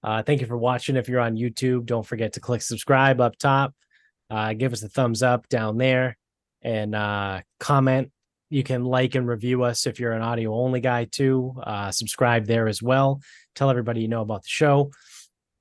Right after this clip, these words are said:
Uh, you can get us on Instagram at Sarcasm Speaks Pod. Twitter is Sarcasm underscore speaks.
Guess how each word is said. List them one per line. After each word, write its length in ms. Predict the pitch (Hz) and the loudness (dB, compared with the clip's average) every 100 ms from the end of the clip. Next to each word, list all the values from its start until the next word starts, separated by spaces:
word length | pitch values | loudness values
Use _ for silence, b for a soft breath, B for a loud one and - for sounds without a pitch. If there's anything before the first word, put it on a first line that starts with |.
| _ - - - | _ -14 -14 -8
Uh, 220 | 139 110 | -4 -2
you 60 | 110 | -4
can 120 | 135 | 0
get 140 | 135 | 2
us 140 | 127 123 | 2 0
on 80 | 123 | -4
Instagram 680 | 139 135 143 127 135 131 | -4 -4 -4 -2 0 0
at 120 | 117 | -2
Sarcasm 420 | - 127 - 123 110 | -2 -4 -2 -4 -4
Speaks 300 | - 117 - | -6 -8 -4
Pod. 480 | - 139 131 123 - B B | 0 2 2 0 -6 B B
Twitter 380 | - 156 143 139 | 2 6 6 6
is 180 | 131 120 | 2 0
Sarcasm 480 | 135 127 139 123 123 | -2 0 0 0 0
underscore 380 | 123 113 131 | -2 -2 -4
speaks. 500 | 110 - 131 120 - | -4 -2 -2 -2 -6